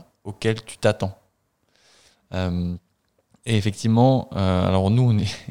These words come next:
<laughs> on est des gros, euh, fans des standards parce que on, on est en train de monter une entreprise, euh, et c'est important pour nous déjà de nous organiser, donc, euh, euh, de savoir où nous on se positionne, euh, sur le marché.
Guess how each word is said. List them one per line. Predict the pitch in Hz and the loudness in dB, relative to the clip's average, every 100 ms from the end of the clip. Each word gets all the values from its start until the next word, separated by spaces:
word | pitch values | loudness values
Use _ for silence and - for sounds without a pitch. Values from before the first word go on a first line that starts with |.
| 110 85 | -14 -16
<laughs> | - - 120 - | -20 -20 -20 -8
on | 104 | -2
est | 98 95 98 95 - _ _ - | 0 2 2 0 -2 _ _ -20
des | - 98 | -8 -6
gros, | 101 101 98 113 117 110 92 | -2 0 2 4 4 2 0
euh, | 92 92 90 92 95 - - - - - - - _ _ _ _ _ | -2 -2 -2 -2 -4 -4 -6 -10 -14 -18 -20 -20 _ _ _ _ _
fans | - 101 | -6 -2
des | 92 | -2
standards | 95 92 101 131 127 | -2 -2 0 -2 -2
parce | 98 | -8
que | - 92 95 - - - - _ _ _ _ 101 | -4 -2 -2 -4 -14 -20 -20 _ _ _ _ -6
on, | 92 - | -6 -6
on | 87 90 90 90 90 | -6 -4 -2 -2 -2
est | |
en | 90 | -4
train | 98 | -4
de | 92 | -6
monter | 92 | -4
une | 90 | -4
entreprise, | 90 110 143 151 151 _ _ _ _ _ 92 | -4 -4 -4 -6 -12 _ _ _ _ _ -8
euh, | 87 - | -6 -6
et | |
c'est | 101 92 | -4 -4
important | 90 98 135 | -4 -4 -4
pour | 120 101 | -2 -2
nous | 104 107 104 92 | 0 0 0 -2
déjà | 95 90 98 | -4 -2 0
de | 92 | 0
nous | 92 | 0
organiser, | 92 92 95 95 104 107 | -2 0 -2 0 -2 -2
donc, | 95 - | -4 -4
euh, | 90 - _ _ _ _ - | -4 -4 _ _ _ _ -10
euh, | 87 87 | -6 -4
de | 90 95 | -4 -4
savoir | 107 98 123 117 - - | -4 0 0 0 -6 -18
où | 117 113 | -16 -14
nous | 113 139 | -14 -14
on | 131 | -16
se | - | -10
positionne, | 110 101 123 113 101 - _ _ 104 | -4 -2 0 0 -2 -8 _ _ -12
euh, | |
sur | - 101 | -6 -2
le | 92 | -2
marché. | 92 - | -2 -8